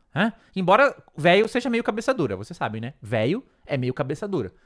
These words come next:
Então tem esse lado também, que o velho às vezes ele é inteligente, experiente, mas às vezes tem um negócio ali que ele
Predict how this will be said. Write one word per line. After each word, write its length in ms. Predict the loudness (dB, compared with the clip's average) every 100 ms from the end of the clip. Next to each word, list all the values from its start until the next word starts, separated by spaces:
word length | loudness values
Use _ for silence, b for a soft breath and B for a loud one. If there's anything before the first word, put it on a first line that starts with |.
| _
Então 120 | -10
tem 200 | -4 -2
esse 200 | -2 0
lado 200 | 2 2
também, 240 | 0 -4 -4
que 80 | -6
o 60 |
velho 180 | -2 0
às 80 | -2
vezes 120 | -4
ele 100 | -6
é 20 |
inteligente, 480 | -6 -8 -8 -8 -10
experiente, 460 | -8 -8 -6 -10 -16 b b
mas 140 | -8
às 60 | -6
vezes 120 | -6
tem 120 | -6
um 40 | -6
negócio 380 | -2 -2 -2
ali 140 | -4 -6
que 80 | -8
ele 240 | -8